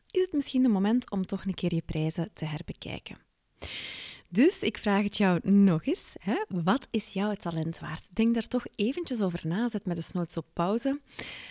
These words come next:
En noteer even waar jij in uitblinkt. Wat het,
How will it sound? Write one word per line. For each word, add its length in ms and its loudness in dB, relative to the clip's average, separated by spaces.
En 120 4
noteer 360 4
even 540 0
waar 340 -2
jij 320 -2
in 200 -4
uitblinkt. 720 -4
Wat 280 0
het, 360 -6